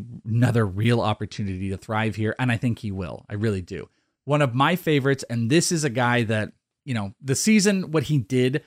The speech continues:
already sold enough. But if you're not on Ivan Melendez, there's gonna be a big old jolt for him. The strikeouts are worrisome. Way over thirty percent.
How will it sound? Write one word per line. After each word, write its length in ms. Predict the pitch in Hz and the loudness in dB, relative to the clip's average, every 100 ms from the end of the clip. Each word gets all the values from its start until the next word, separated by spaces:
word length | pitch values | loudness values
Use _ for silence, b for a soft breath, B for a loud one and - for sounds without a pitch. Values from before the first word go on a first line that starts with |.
| b b b b - | b b b b -2
already 340 | 135 135 131 | 2 4 2
sold 300 | 120 131 117 | 0 0 0
enough. 400 | 101 101 127 - _ _ _ _ | 0 0 -2 -4 _ _ _ _
But 100 | 131 | -2
if 80 | 135 | 4
you're 80 | 160 | 6
not 200 | 196 196 | 8 6
on 120 | 180 | 6
Ivan 280 | 160 147 143 | 4 2 0
Melendez, 840 | 127 123 123 110 101 92 95 - _ - | 0 2 2 2 0 -4 -6 -10 _ -6
there's 140 | 127 | -4
gonna 240 | 104 156 143 | 0 0 2
be 160 | 127 | 0
a 100 | 117 92 _ _ _ | 0 -4 _ _ _
big 200 | 143 135 | -4 0
old 220 | 127 123 104 | 2 2 0
jolt 280 | 110 95 | -2 -4
for 160 | - 101 | -6 -10
him. 320 | 101 78 92 _ _ _ _ _ _ | -8 -10 -12 _ _ _ _ _ _
The 100 | 135 | -4
strikeouts 800 | 120 - 160 165 160 165 160 - - | -2 2 4 4 2 0 0 -2 -4
are 640 | 127 131 131 131 127 123 _ _ | 0 2 2 2 0 -4 _ _
worrisome. 1300 | 123 113 117 117 123 139 127 107 - - 92 76 - _ _ _ _ _ _ _ _ _ | -2 0 2 2 4 6 6 2 -2 -2 -4 -6 -16 _ _ _ _ _ _ _ _ _
Way 240 | 110 143 | 0 2
over 140 | 135 110 | 4 2
thirty 240 | 110 95 | -2 -4
percent. 420 | 101 92 - 71 | -6 -10 -8 -10